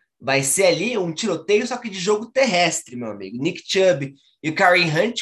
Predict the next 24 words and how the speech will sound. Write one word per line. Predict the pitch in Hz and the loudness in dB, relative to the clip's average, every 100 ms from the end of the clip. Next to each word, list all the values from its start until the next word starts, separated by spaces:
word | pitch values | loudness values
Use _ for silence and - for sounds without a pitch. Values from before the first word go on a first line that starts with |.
| - | -6
contra | 190 220 269 | -2 -2 -4
o | 208 | -2
Dalvin | 220 226 269 233 | 0 0 -4 -10
Cook. | - 165 139 - - _ _ _ - | -10 -10 -12 -18 -20 _ _ _ -16
Então | 127 165 170 | -2 0 2
vai | 165 165 | 2 0
ser | 180 | 0
uma | 190 202 | 0 -2
coisa, | 190 202 | -2 -4
assim, | 196 220 | -4 -6
muito | 190 220 320 | -6 -4 -4
interessante | 330 285 202 175 170 160 | -6 -4 -4 -4 -6 -8
de | |
assistir. | 151 - - 156 202 - _ _ - | -8 -6 -4 -4 -4 -10 _ _ -10
Duas | 143 247 233 | 0 2 4
defesas | 214 208 185 180 | 0 -2 -4 -4
muito | 175 175 | -6 -6
fortes | - 170 170 | 0 0 0
também. | - 135 175 | -6 -6 -6
Tudo | 185 139 | -6 -2
bem | 160 160 | -2 -2
que | |
os | 147 | -4
Vikings, | 135 131 127 127 | -2 -2 -2 -12